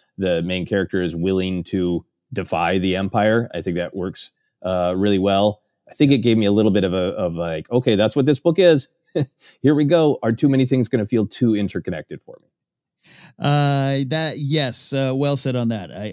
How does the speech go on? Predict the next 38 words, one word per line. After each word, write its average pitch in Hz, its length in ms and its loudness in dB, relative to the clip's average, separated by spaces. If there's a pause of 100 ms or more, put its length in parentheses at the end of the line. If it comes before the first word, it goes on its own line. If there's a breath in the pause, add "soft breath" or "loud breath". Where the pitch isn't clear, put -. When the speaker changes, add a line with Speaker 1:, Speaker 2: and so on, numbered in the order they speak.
Speaker 2:
I 110 40 -6
think 107 240 -6
as 98 140 -8
a 92 60 -14
self-contained 104 540 -6
story, 107 240 -6
that, 95 260 -8
that 95 200 -8
is 98 160 -8
a 98 40 -10
great 95 300 -8
ending 87 340 -12
and, 87 140 -12 (320 loud breath)
and 123 100 -6
powerful, 110 420 -8
and 85 100 -12
a - 20 -16
powerful 95 340 -14
choice. - 420 -12 (420)
Um, 95 720 -6 (880)
I, 117 160 -6
I 107 140 -10
had, 101 180 -8
I 95 60 -12
was 110 80 -8
like, 101 180 -10
"Oh," 156 320 -2
'cause, 147 180 -4
uh, 180 80 -6
you 175 380 -6
know, 135 240 -4 (160)
uh, - 180 -18
it 170 300 -10
wouldn't 165 340 -8
be 156 80 -4
the 139 100 -4
first, 156 360 -4
uh, 123 240 -2